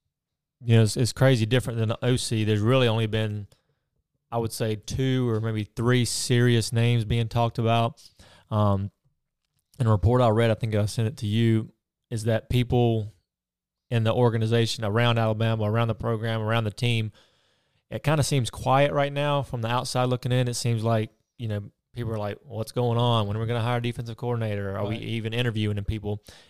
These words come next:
Speaker 1: And they're saying, "No, there's stuff going on behind the scenes. They're crossing their T's, they're dotting their I's. They're going through the appeal process," which points to they're trying to make sure they can, they'll get approved to hire and bring on Jeremy Pruitt.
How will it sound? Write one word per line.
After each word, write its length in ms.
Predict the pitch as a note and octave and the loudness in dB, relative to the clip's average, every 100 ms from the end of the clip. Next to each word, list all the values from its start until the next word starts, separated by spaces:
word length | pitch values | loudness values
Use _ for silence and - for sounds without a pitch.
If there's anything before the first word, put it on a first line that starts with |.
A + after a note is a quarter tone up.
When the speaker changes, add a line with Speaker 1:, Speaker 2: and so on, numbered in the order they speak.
| - | -4
Speaker 1:
And 100 | A2+ | -2
they're 80 | |
saying, 340 | A2 A#2+ A#2 A2 | 0 2 2 4
"No, 140 | A#2+ | 4
there's 140 | B2 A#2+ | 4 4
stuff 260 | C#3+ A#2+ | 2 2
going 180 | B2+ B2+ | 4 4
on 140 | B2 | 4
behind 260 | A#2 G#2+ A#2+ | 2 0 0
the 80 | G#2+ | 0
scenes. 380 | - B2+ B2 G#2 | 0 2 2 0
They're 100 | G#2+ | -2
crossing 460 | - B2 A#2 B2+ | 2 2 2 0
their 160 | A#2+ A2+ | 0 -2
T's, 400 | - B2 B2 A2+ | 0 2 2 2
they're 100 | A2 | 0
dotting 320 | G2+ A#2 A#2 | 2 2 4
their 140 | A2+ | 0
I's. 400 | A2+ A2+ A#2 A2+ - - - - | 0 2 2 0 -4 -20 -20 -6
They're 420 | A2 G#2+ G#2+ G#2+ - - | 0 2 2 -2 -8 -4
going 240 | A#2+ B2 | 0 2
through 140 | A#2 A#2+ | 2 -2
the 160 | A2 A2+ | 0 -2
appeal 460 | G#2 - B2 B2+ | -4 -2 0 0
process," 840 | A#2 A#2 G#2+ G2+ A2 G#2+ G#2 - - _ | 0 -2 -4 -4 -4 -4 -4 -8 -16 _
which 240 | A#2 - | -12 -10
points 400 | - B2 B2 C#3+ - | -6 -2 -2 -4 -4
to 260 | A#2 G#2+ G2+ _ _ | -2 -2 -6 _ _
they're 180 | A#2+ A#2+ | -2 -2
trying 280 | - B2 A#2 | 0 -2 0
to 80 | |
make 200 | A#2 A#2 | -2 -4
sure 320 | A#2 - A#2+ A2+ | -4 -2 0 0
they 160 | A2+ | -2
can, 320 | A2 A2 A2 A2 _ - | -4 -8 -12 -14 _ 0
they'll 160 | A2+ | 2
get 140 | G#2+ G#2+ | 4 0
approved 500 | - C3+ C3 A#2 G#2+ | 0 4 6 6 2
to 100 | G2+ | -2
hire 540 | - A#2+ B2 G#2 G2+ _ _ _ _ - | 0 2 4 2 -2 _ _ _ _ -8
and 140 | G#2 | 0
bring 200 | A2 A#2 | 2 4
on 240 | A#2 A#2 A2 | 6 4 6
Jeremy 320 | A2 A2+ G#2+ | 4 4 2
Pruitt. 460 | - B2 A#2 A2 | 0 4 4 4